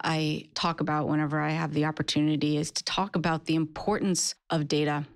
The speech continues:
in all of this. And it's one of these, like, boring but deeply important topics, right?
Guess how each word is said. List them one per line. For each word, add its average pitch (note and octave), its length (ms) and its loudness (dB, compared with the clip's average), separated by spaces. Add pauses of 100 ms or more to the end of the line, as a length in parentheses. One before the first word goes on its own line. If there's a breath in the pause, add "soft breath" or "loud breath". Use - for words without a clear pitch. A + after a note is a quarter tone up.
in D#3+ 100 4
all D3+ 160 2
of D3 120 -4
this. D3 420 -2
And F#3 260 2
it's F#3 160 0
one A3+ 140 2
of G#3 60 0
these, G3 240 0
like, D#3+ 160 0
boring E3 500 2
but D3+ 220 -4
deeply D#3 340 2
important - 480 0
topics, - 480 -6
right? D#3+ 160 2